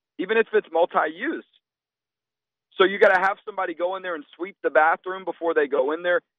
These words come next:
It just has problems, and it doesn't solve the problem. As a matter of fact, within a day or two of it passing, a lot of the groups that have been opposed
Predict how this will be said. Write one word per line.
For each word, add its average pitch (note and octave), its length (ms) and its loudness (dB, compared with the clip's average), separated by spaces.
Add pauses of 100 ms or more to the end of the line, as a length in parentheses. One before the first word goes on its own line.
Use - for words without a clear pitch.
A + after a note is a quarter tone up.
(140)
It D#3+ 140 0
just G3 380 2
has E3+ 200 -4 (100)
problems, D3+ 520 0
and C#3 100 -8
it B2 100 -14
doesn't D#3+ 320 -4 (120)
solve D3+ 260 2
the B2+ 80 -10
problem. C3 260 0 (240)
As D3+ 100 -6
a E3+ 40 -20
matter A3 160 4
of - 60 -8
fact, - 220 -2
within F3 220 -8
a C#3+ 60 -4
day D3 200 -2
or G#3+ 100 0
two F#3 140 -8
of D#3 80 -4
it D3 100 -4
passing, E3+ 440 -2 (300)
a B2+ 40 0
lot F3 200 6
of G#3+ 60 -4
the F3 60 -10
groups F3+ 300 -6 (360)
that D3+ 60 -2
have D3+ 140 -6
been D#3+ 120 -2
opposed F#3 480 -4